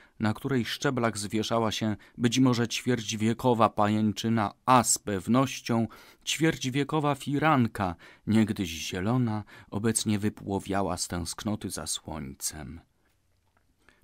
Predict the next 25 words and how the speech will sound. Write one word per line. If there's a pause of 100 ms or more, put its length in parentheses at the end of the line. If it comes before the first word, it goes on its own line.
Pod
oknem
stał
ten
sam
czarny
stół
obity
suknem, (300)
także
niegdyś
zielonym, (320)
dziś
tylko
poplamionym. (800)
Na
nim
wielki
czarny
kałamarz (240)
wraz
z
wielką
czarną
piaseczniczką